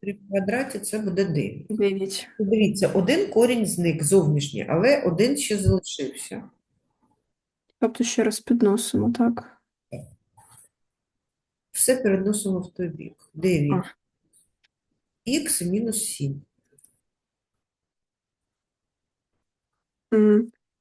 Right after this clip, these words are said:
Speaker 1: Це
Speaker 2: Е,
Speaker 1: буде?
Speaker 2: ікс плюс десять,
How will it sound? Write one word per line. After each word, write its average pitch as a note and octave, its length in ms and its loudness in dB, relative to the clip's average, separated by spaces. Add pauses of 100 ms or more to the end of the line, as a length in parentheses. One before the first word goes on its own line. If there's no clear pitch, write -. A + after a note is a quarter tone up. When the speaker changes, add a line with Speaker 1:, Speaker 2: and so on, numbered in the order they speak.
(680)
Speaker 1:
Це - 180 -2
Speaker 2:
Е, F3 60 0
Speaker 1:
буде? G#3+ 400 2
Speaker 2:
ікс A#3 180 0
плюс A3 240 -4
десять, - 760 -6